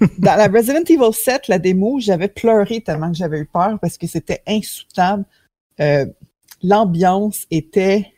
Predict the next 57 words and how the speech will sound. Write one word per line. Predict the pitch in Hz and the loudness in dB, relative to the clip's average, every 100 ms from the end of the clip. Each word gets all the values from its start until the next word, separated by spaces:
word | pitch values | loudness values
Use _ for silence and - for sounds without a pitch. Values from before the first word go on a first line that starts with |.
| _ | _
pour | - 170 | -8 -4
moi, | 175 170 180 190 202 _ _ _ _ | -2 0 0 -2 -6 _ _ _ _
quand | 180 | -6
tu | - 170 | -4 0
vois | 208 | 0
Jack | 196 185 196 160 | 2 0 0 -4
Baker | 160 151 190 190 208 208 _ _ _ _ - | -4 -2 -2 2 0 -2 _ _ _ _ -2
marcher, | 175 160 - - 208 214 214 156 | -2 0 -6 -2 0 2 2 2
euh, | |
dans | 170 170 | 0 -2
un | 156 | -2
cadre | 156 180 175 | 0 0 0
de | 156 | -4
porte, | - 190 220 _ _ 214 _ _ - | -2 -2 -2 _ _ -20 _ _ -14
c'est | 165 226 | -4 -4
pas | |
tout | 220 | 0
le | 226 | 2
monde | 247 349 | 2 -2
qui | - | -2
le | 185 | 0
voit | 170 170 | 0 0
passer | 165 160 233 | -2 -2 -6
parce | 247 - | -8 -8
que | 185 | -4
ça | 175 | -4
dépend | 165 247 | 0 0
vraiment | 220 208 | 0 0
dans | 247 170 | 2 0
l'angle | 160 180 220 190 | 2 0 0 -4
que | 170 151 | -4 -6
t'es | - 208 - _ _ _ | -2 -6 -6 _ _ _
lorsqu'il | 175 180 - 180 | -6 -6 -4 -6
passe, | - 202 - | -2 -2 -2
parce | 175 | -8
qu'il | - 165 | -6 -4
passe | 175 202 | -2 -2
une | 226 214 | -4 -6
fois. | - 196 - _ - _ _ 165 | -2 -4 -4 _ -20 _ _ -2
Euh, | 151 | 0
il | |
y | 151 | 0
a | |
aussi | 160 - | -2 -2
des | 185 | 0
fantômes | 180 156 190 220 | 0 0 0 0
que | 214 | -2
tu | - - | -4 -4
peux | 196 | -6
spotter, | - 156 165 233 - _ _ _ | -2 -4 -2 -6 -8 _ _ _
mais | 165 151 | -6 -4
tu | - | -6
peux | 175 | -6
aussi | 151 - 262 - | -4 -6 -8 -4
facilement | 165 - 151 185 | -4 -4 -4 0
les | 240 185 | 0 0
manquer. | 214 214 214 | -2 -2 -8